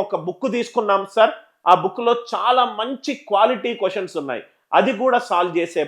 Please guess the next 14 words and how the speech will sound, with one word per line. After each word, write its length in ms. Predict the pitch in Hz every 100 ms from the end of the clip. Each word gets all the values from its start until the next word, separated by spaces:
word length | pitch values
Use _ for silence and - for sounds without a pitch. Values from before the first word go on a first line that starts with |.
| 147
ప్రయత్నం 420 | 147 151 175 160 131
చేయండి. 320 | 110 101 95 _ _ -
సార్, 180 | 220 226
ఇది 140 | 214 185 123
బైలింగ్వల్ 560 | 165 233 262 254 247 240
కోర్సా? 380 | 226 214 - 233 262 - - 135
అవును 220 | 143 143 -
సార్, 160 | 113 _ _ _ _ _ _ _ _ _ - 117
బైలింగ్వల్ 640 | 151 208 226 214 202 190 175 135
కోర్స్. 240 | 104 - _ _ _ _ 175
ఇది 140 | 190 180
తెలుగు 260 | 190 214 240
మీడియంలోనూ 640 | 247 240 240 233 226 226 226 226
ఉంది, 180 | 226